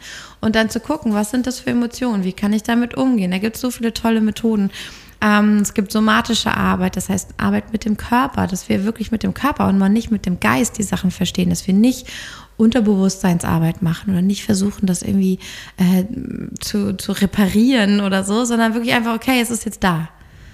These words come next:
Ich muss es nicht wegmachen, es soll bleiben. Was gibt es für Methoden, das körperlich zu halten, auszuhalten, damit es seinen Weg findet? Denn alles findet seinen Weg durch dich und geht irgendwann freiwillig.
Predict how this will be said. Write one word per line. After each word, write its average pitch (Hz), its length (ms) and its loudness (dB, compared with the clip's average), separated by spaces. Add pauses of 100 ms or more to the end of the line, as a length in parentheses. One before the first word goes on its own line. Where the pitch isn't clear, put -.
(160)
Ich 214 140 0
muss 226 100 4
es 220 120 -2
nicht 214 180 0
wegmachen, 170 560 -2
es 185 100 -8
soll 180 160 0
bleiben. 170 480 -2 (600)
Was 190 240 0
gibt 226 200 0
es 214 100 -2
für 214 120 -2
Methoden, 208 580 2
das 196 180 -4
körperlich 190 540 -2 (600)
zu - 280 -6
halten, 196 400 -2
auszuhalten, 233 720 -4 (520)
damit 226 340 6
es 208 140 -2
seinen 214 260 2
Weg 262 300 2
findet? 254 400 0
Denn 202 140 0
alles 214 400 0
findet 226 280 0
seinen 196 240 0
Weg 202 280 0
durch 196 300 0
dich 233 220 -4
und 226 120 2
geht 196 260 0
irgendwann 180 440 -2
freiwillig. 185 680 -4